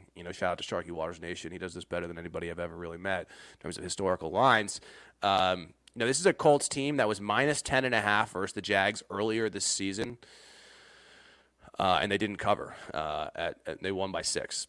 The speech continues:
So they missed that spread, and now they're on the road and five points stronger.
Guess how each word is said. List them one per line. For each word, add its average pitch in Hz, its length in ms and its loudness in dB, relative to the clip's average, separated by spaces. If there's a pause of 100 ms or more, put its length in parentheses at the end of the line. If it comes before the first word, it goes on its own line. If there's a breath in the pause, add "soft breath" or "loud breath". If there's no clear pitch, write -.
So 85 440 2
they 120 140 0
missed 117 380 0
that 110 240 6
spread, 113 440 2
and 104 100 -6
now 104 200 2
they're 113 180 0
on 127 360 4
the 131 100 2
road 117 540 6
and 101 240 0
five 113 420 4
points 117 340 0
stronger. 123 760 0